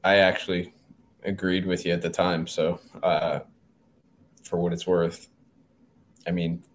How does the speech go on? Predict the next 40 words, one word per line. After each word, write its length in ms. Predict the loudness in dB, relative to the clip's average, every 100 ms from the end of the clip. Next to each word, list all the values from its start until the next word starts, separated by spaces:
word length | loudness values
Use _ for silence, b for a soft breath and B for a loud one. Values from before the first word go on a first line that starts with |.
| 4
their 220 | 8 10
offense 420 | 10 8 4 2
actually 300 | 2 2 -2
turned 240 | -8 -6 -4
out 100 | -6
to 80 | -8
be 80 |
much, 500 | -8 -4 -2 -2 -4
much 240 | -8 -10 -4
better 220 | -2 -2
than 140 | -4
I 60 | -10
expected. 600 | -12 -4 -4 -4 -8 -10
I 40 | -4
mean, 120 | 0
they 100 | 4
were 160 | 6 4
a 60 |
cover 420 | 0 0 0 2 -2
machine 480 | -4 -6 -4 -2
last 320 | -2 -2 -4 -4
year. 260 | -4 -6 -8
I 80 | -6
get 220 | -6 0
that. 300 | 2 2 -2 B B B B B _ -4
But 240 | -2 -4 _ _ _ _ _ _ _ _ _ _ -20 _ _ _ _ _ _ -20 -20 _ _
I'm 160 | 2 4
looking 320 | 2 2 2
at 160 | 2 2
the, 220 | 4 4
uh, 280 | 6 4 2 -4 _ _ _ _ _ _ _ _ _ -10 -10 _ _ _ -6
the 160 | -4
team 260 | 0 0 0
tiers 340 | 0 0 0
on 140 | -2 0
R 240 | 0 0
B 420 | 0 0 0 -4 -6 -2
S 180 | -2 -2
D 180 | -2
M 240 | -2 -4